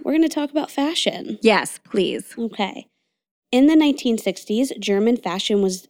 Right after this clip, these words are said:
Speaker 1: defined by mod styles, which is modern styles,
Speaker 2: Okay.
Speaker 1: fur, and practical fashion, which is, like, the most German thing I could think of.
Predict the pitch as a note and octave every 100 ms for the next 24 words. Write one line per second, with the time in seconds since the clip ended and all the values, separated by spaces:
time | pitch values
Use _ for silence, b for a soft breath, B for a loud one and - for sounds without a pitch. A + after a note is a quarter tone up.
0 | _ G3 G3+ - F#3+ F#3 G#3 A3 G3 F3+
1 | F3 F3 F3+ F3 F#3+ F3+ - - F3+ F#3
2 | A3 C#4 G3 F#3+ F#3 G3 - F#3+ F3 E3+
3 | D#3+ F3 - D#3 D3+ F3+ F4 - - F#3
4 | G#3 F3 F3 - - A#3+ G#3+ G#3+ A3+ -
5 | G3 F3+ D#3+ - D#4+ E4+ A3 F3 E3 F3
6 | D#3+ - D#3 F3 - - G3 G#3+ G#3 F#3+
7 | F#3+ F3+ F3+ - - E3+ F3 E3+ - E3
8 | D#3 D#3 D#3 - D#3 F3+